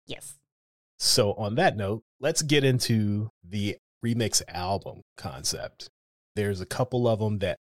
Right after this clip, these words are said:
Speaker 2: I own personally,
Speaker 1: Mm-hmm.
Speaker 2: and I'm sure you had at least one or two of these.
Speaker 1: Mm-hmm.
Speaker 2: Bobby Brown, Dance, You Know It.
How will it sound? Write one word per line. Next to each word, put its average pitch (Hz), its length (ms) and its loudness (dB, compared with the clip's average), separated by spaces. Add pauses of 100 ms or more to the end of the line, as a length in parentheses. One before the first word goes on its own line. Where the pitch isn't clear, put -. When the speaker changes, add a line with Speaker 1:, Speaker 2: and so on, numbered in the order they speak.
(120)
Speaker 2:
I 107 300 -2
own 110 420 2
personally, 127 720 -4
Speaker 1:
Mm-hmm. 185 320 -4 (240)
Speaker 2:
and 117 360 -2
I'm 139 140 -2
sure 135 220 4
you 123 200 4
had 101 240 4
at 85 100 -2
least 92 260 -2
one 90 320 -4
or 85 40 -6
two 120 300 -2
of - 120 -8
these. - 520 -16
Speaker 1:
Mm-hmm. 156 180 -10 (180)
Speaker 2:
Bobby 95 280 -2
Brown, 101 500 -4 (360)
Dance, 95 480 -4
You 120 160 -2
Know 104 240 0
It. 120 120 -4